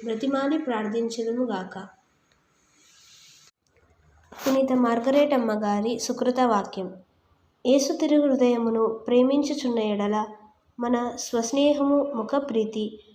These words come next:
గర్వము, అహంకారము మొదలైన చెడు గుణములు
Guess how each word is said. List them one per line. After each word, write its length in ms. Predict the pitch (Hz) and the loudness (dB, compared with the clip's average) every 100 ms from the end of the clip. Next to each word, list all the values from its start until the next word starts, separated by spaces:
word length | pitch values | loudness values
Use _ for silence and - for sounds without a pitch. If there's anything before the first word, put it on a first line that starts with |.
| _ - 208 | _ -6 -4
గర్వము, 680 | 214 226 247 262 320 - - - 226 | -2 -2 2 2 2 -2 -14 -10 -2
అహంకారము 920 | 262 311 254 233 220 214 220 - - - | 0 2 2 2 0 -2 -4 -8 -14 -6
మొదలైన 540 | 226 233 285 320 330 | 0 4 6 6 6
చెడు 280 | 339 247 226 | 4 2 2
గుణములు 680 | 226 220 202 208 214 214 | 0 0 0 2 0 -2